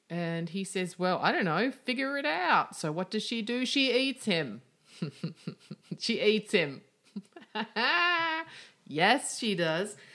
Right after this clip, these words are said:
Uh, he gets a little bit, uh, annoyed at that. He's like, "Uh, that didn't, hey, love, um, that doesn't work for me." Uh, <laughs> so he finally persuades her to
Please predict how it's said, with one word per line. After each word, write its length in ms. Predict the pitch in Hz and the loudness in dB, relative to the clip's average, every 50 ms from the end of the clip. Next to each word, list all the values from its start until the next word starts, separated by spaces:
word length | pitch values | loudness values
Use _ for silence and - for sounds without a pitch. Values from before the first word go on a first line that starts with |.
| - - - - - | -20 -20 -20 -16 -4
Uh, 240 | - 180 175 175 202 | 0 2 2 2 2
he 140 | 233 320 285 | 0 0 0
gets 180 | 247 202 - 151 | 0 0 0 0
a 40 | |
little 200 | 139 139 131 131 | -2 -2 -2 -2
bit, 220 | 127 127 - - - _ _ _ _ _ _ _ _ _ - | -4 -4 -6 -6 -12 _ _ _ _ _ _ _ _ _ -10
uh, 200 | 147 139 127 - - | -10 -10 -10 -10 -12
annoyed 360 | 143 143 143 160 190 208 202 | -12 -10 -6 -4 -2 -2 -2
at 160 | 208 202 208 | -2 -4 -4
that. 280 | - 185 185 185 185 - - _ _ _ _ _ _ _ _ _ _ _ _ _ _ _ _ _ | -4 -4 -4 -4 -6 -10 -18 _ _ _ _ _ _ _ _ _ _ _ _ _ _ _ _ _
He's 140 | - - | -20 -20
like, 280 | - - - - _ _ _ - | -18 -20 -20 -20 _ _ _ -20
"Uh, 220 | - - 107 104 - - | -20 -20 -20 -20 -20 -20
that 180 | 123 117 117 _ | -20 -20 -20 _
didn't, 240 | 117 117 196 - - _ - | -18 -18 -18 -18 -20 _ -14
hey, 280 | - 139 120 113 - - _ _ _ _ _ _ _ _ | -10 -10 -10 -10 -12 -16 _ _ _ _ _ _ _ _
love, 320 | 123 120 120 135 139 131 - _ _ _ _ _ - | -14 -14 -12 -14 -14 -18 -20 _ _ _ _ _ -18
um, 340 | 139 135 131 131 127 - - _ _ _ _ _ _ _ _ _ _ _ _ _ _ - | -16 -16 -14 -14 -16 -18 -20 _ _ _ _ _ _ _ _ _ _ _ _ _ _ -12
that 120 | 175 170 | -12 -12
doesn't 240 | 156 127 123 107 113 | -12 -16 -18 -16 -14
work 180 | 131 135 135 | -12 -12 -12
for 140 | - - 135 | -14 -16 -16
me." 360 | 139 147 147 147 170 185 175 - _ - | -14 -12 -10 -8 -8 -10 -10 -12 _ -16
Uh, 300 | 147 139 139 139 139 - - - _ _ _ - - - - 277 - _ - - _ _ - - _ | -14 -12 -10 -10 -10 -12 -12 -16 _ _ _ -20 -20 -20 -20 -20 -20 _ -20 -20 _ _ -20 -20 _
<laughs> 1080 | _ - 320 - _ - 320 - - - - - - - - - - - - - - - | _ -20 -20 -20 _ -16 -16 -16 -18 -20 -20 -20 -20 -20 -20 -20 -20 -20 -20 -20 -18 -12
so 520 | - - 190 185 185 180 175 175 165 - - - | -6 -2 0 2 2 2 2 0 -2 -4 -6 -12
he 300 | 156 - 196 196 190 180 | -8 -4 -2 -2 -2 -2
finally 360 | - 185 156 160 156 151 147 | -2 -2 -2 -2 -2 -6 -8
persuades 640 | - 151 139 - - 147 143 123 123 120 113 - - | -8 -8 -10 -8 -8 -8 -8 -6 -6 -8 -10 -12 -14
her 320 | - 135 107 98 95 95 | -14 -12 -10 -10 -10 -12
to 440 | - - - - 151 143 135 131 | -12 -14 -12 -10 -8 -8 -8 -10